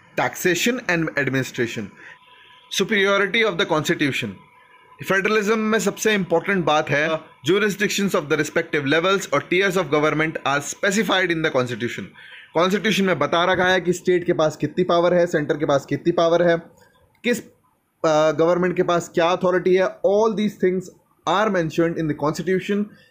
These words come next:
and the constitution is the supreme law of the country। रिजिड कॉन्स्टिट्यूशन, इसका मतलब क्या है?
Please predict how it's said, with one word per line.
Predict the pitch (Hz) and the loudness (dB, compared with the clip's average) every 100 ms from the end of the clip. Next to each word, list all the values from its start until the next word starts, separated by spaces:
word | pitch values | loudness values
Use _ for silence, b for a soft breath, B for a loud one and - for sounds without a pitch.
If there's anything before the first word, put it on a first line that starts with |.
| B 143 | B -2
and | 151 | -2
the | 151 190 | 0 0
constitution | 202 214 214 180 208 | 0 -2 -2 0 0
is | 175 | 0
the | 151 175 - 175 | 0 -2 0 -4
supreme | - 196 214 220 | -2 0 2 2
law | 180 165 123 - | 2 2 0 -2
of | 131 | -2
the | 147 139 | -2 -2
country। | 107 87 82 _ _ _ _ _ _ _ _ _ b b b b | -4 -10 -16 _ _ _ _ _ _ _ _ _ b b b b
रिजिड | 151 190 226 | 0 2 0
कॉन्स्टिट्यूशन, | 175 156 135 123 117 107 95 _ _ _ - | 0 -2 -2 -4 -4 -6 -14 _ _ _ -8
इसका | 151 196 | -4 0
मतलब | 175 156 156 - | 0 0 -4 -2
क्या | 113 | -4
है? | 92 | -4